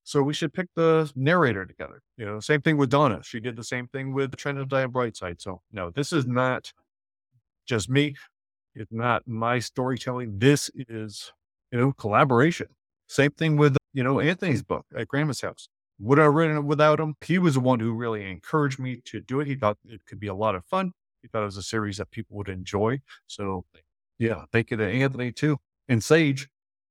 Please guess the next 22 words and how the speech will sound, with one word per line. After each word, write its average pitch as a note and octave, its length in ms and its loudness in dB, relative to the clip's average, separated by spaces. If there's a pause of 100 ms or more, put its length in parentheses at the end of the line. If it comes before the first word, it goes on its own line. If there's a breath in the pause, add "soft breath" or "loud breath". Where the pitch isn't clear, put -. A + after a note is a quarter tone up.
he F3 120 6
wrote C#3 500 8
that. G#2 340 4
That C3 200 4
is C3+ 200 0
Sage's B2+ 500 -2
world. F3 480 -4
That's D3+ 180 0
probably D3+ 280 2
the B2+ 100 0
book D3 300 -2 (120)
I'm - 120 -20
talking C3 240 -6
about, A2 200 -4
Try C#3+ 140 -2
Not C#3 140 -4
to - 100 -14
Die B2 160 -4
in A#2 80 -10
the A2 60 -12
Wizard's G#2+ 340 -12
Tower. D#3 340 -2